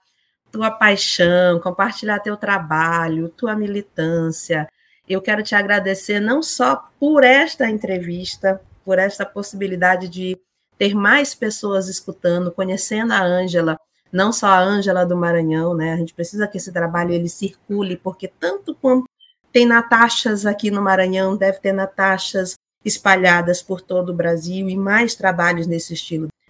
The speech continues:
devem aparecer. Então, muitíssimo obrigada, obrigada por ser quem tu és, né? Obrigada por ter essa, esse farol aí no Instituto, para que a gente possa nos conduzir. Muitíssimo obrigada mesmo.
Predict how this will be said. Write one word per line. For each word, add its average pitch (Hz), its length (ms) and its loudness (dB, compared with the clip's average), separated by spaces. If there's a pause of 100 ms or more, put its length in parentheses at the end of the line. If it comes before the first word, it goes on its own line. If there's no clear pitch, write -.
devem 165 440 2
aparecer. 160 720 2
Então, 165 560 0 (320)
muitíssimo 202 560 -2
obrigada, 165 480 0
obrigada 165 340 0
por 170 260 -6
ser 240 460 2
quem 247 220 -4
tu 202 220 -4
és, 170 420 -4 (220)
né? 175 340 0
Obrigada 180 500 2
por 202 240 -4 (460)
ter 294 240 6 (100)
essa, 330 520 4
esse 320 260 4
farol 262 640 4
aí 208 220 0
no 196 120 -4
Instituto, 202 600 -8 (380)
para 208 120 -6
que 247 100 -2
a 196 80 2
gente 214 300 -4
possa 208 320 -2
nos 226 260 0
conduzir. 208 540 -8
Muitíssimo 220 800 -8
obrigada 190 520 -6
mesmo. 190 720 -8